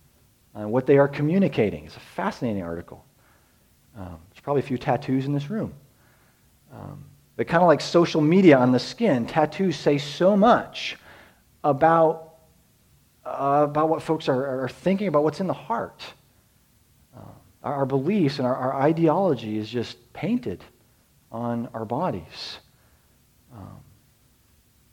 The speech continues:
so ask people about their tattoos if they're in a, you know, appropriately viewable place. Um, it's a great window into their lives, what's in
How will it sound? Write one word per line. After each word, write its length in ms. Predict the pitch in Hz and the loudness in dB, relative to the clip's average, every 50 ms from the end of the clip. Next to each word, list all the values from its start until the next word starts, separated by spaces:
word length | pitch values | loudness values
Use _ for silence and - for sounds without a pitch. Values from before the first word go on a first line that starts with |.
| _ _ | _ _
so 200 | - - 147 151 | -8 -6 -2 0
ask 280 | 139 175 220 - - | 0 0 -2 -4 -6
people 260 | - 120 98 - 92 | -8 -8 -6 -4 -4
about 220 | 95 98 117 117 117 | 0 0 0 0 0
their 100 | 120 110 | -2 -4
tattoos 680 | - 143 123 120 - - 175 120 - - - - - - _ _ _ _ _ _ _ | -2 -4 -4 -4 -4 -6 -6 -6 -8 -10 -16 -20 -20 -20 _ _ _ _ _ _ _
if 160 | 120 117 120 | -10 -4 0
they're 200 | 123 117 117 117 | 2 2 4 4
in 100 | 113 110 | 2 0
a, 200 | 107 104 101 101 - - _ _ _ _ _ - | -2 -4 -6 -8 -12 -18 _ _ _ _ _ -12
you 40 | 98 | -6
know, 100 | 95 95 | -6 -6
appropriately 560 | 95 - - 123 113 - 120 113 113 104 101 | -6 -4 -6 -8 -6 -4 -4 -4 -2 -4 -4
viewable 400 | 92 104 107 107 101 101 101 98 | -4 -4 -4 -2 -2 -2 -4 -4
place. 480 | - 139 127 95 73 - - - - - _ _ _ _ _ _ _ _ _ _ _ _ _ _ _ _ _ _ _ _ - | -4 -4 -4 -4 -6 -10 -16 -18 -20 -20 _ _ _ _ _ _ _ _ _ _ _ _ _ _ _ _ _ _ _ _ -20
Um, 260 | 101 95 95 90 87 87 _ _ _ _ | -20 -18 -18 -20 -20 -20 _ _ _ _
it's 80 | _ - | _ -14
a 40 | |
great 320 | 117 113 127 139 165 180 190 | -10 -4 0 2 2 2 2
window 340 | 151 160 180 165 135 117 117 | 0 -2 0 2 2 2 0
into 120 | 120 120 | 0 0
their 140 | 120 117 110 | 0 0 0
lives, 560 | 113 120 127 135 123 107 92 87 - - - | 0 0 0 0 0 -2 -4 -8 -12 -16 -16
what's 200 | 117 107 - - | -16 -16 -10 -8
in 320 | 131 123 123 120 120 117 | -6 -6 -4 -6 -6 -8